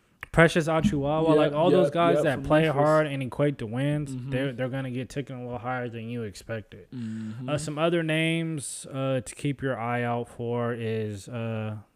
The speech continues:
Speaker 1: we got another Euro and from Israel named Denny Avdij-, Avdija.
Speaker 2: Yeah, I seen that.
Speaker 1: Uh, another, uh, six nine wing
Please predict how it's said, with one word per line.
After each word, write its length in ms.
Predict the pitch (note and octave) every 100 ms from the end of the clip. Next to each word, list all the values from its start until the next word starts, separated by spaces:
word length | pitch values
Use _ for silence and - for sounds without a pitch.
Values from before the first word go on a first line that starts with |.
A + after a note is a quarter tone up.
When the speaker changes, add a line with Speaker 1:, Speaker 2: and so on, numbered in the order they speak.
| D3+
Speaker 1:
we 100 | A2+
got 160 | B2
another 360 | A#2+ B2+ B2+ B2+
Euro 520 | A#2+ B2+ B2+ B2 B2
and 340 | A#2+ A#2 A#2+ A#2+ -
from 200 | C3 B2+
Israel 460 | B2 A#2+ A#2+ A#2+
named 340 | A#2+ A#2+ A#2 G#2
Denny 420 | A#2+ A#2+ B2 B2+ - -
Avdij-, 500 | A#2+ G#2+ A2 B2 C3 _ _
Avdija. 1300 | A#2+ B2 B2+ B2+ A#2 - A2 B2 B2+ A#2+ G#2+ A#2 A#2+ B2+
Speaker 2:
Yeah, 400 | - B2 B2 A2
I 20 | A2+
seen 340 | - B2 D3
that. 240 | C3 G#2 G2 _ B2+
Speaker 1:
Uh, 340 | B2+ B2 A#2+
another, 640 | A#2+ B2 C3+ C#3 C#3 C3+ B2+
uh, 480 | B2 B2+ B2 A#2+ A2+
six 340 | - D#3 -
nine 300 | D3+ C3+ C3
wing 400 | B2 C3 B2+ B2